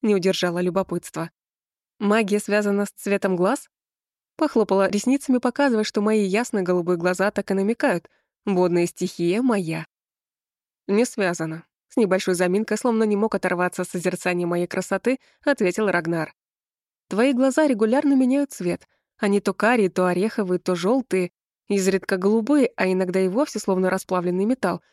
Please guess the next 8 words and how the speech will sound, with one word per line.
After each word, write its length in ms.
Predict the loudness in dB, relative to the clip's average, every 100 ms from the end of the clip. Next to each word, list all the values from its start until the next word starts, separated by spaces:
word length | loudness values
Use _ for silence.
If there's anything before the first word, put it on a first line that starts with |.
| _
с 100 | -6
оранжевыми 640 | -2 0 0 -2 0 0 0
всполохами». 800 | -2 -4 -4 -4 -6 -8 -10 -12 _ _ _ _ _ _ _ _
«Много 380 | 0 2 2 2
будешь 280 | 2 0 2
знать, 400 | 0 0 -2 -2
рано 340 | 2 2 2
состаришься», 800 | -2 -6 -4 -4 -4 -8 -10 -14